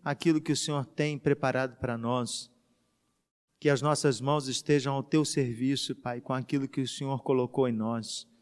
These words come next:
Ajuda-nos, desperta.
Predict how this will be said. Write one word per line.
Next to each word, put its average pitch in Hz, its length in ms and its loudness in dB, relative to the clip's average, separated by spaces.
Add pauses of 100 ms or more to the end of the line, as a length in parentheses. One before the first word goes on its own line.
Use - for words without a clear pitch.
(520)
Ajuda-nos, 117 880 0 (540)
desperta. 131 880 -2